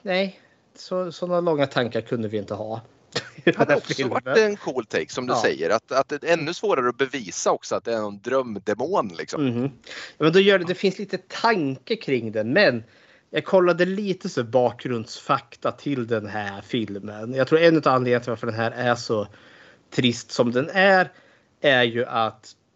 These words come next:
Speaker 1: det var en notoriskt svår filmproduktion, kantad med problem. Och det är inte en, inte två, inte tre manusförfattare, utan det är femton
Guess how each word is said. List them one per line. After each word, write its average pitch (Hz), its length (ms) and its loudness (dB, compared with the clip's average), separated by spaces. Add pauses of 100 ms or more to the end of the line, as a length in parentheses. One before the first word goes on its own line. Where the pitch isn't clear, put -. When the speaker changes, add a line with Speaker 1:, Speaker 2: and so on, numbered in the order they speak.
Speaker 1:
det 165 240 -4
var 135 180 4
en 131 60 -4 (260)
notoriskt 160 1080 -4
svår 113 960 -2
filmproduktion, 104 1400 -4 (380)
kantad 127 760 0
med 104 160 -10
problem. 107 600 -14 (720)
Och 135 280 0
det 139 120 2
är 139 420 4
inte 147 440 -6
en, 120 540 2
inte 139 340 -10
två, 117 580 -6
inte 131 280 -4
tre 143 720 0
manusförfattare, 107 1200 0 (440)
utan 123 340 -2
det 139 80 2
är 143 100 -2 (380)
femton 117 1040 0